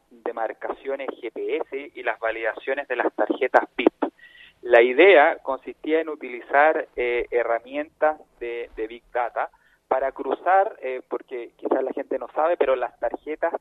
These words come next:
tienen, eh, un identificador. Ese identificador es, eh,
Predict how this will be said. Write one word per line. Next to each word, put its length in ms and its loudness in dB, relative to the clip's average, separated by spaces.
tienen, 480 -8
eh, 340 -4
un 180 -12
identificador. 880 -4
Ese 200 -12
identificador 1000 -2
es, 540 -4
eh, 580 0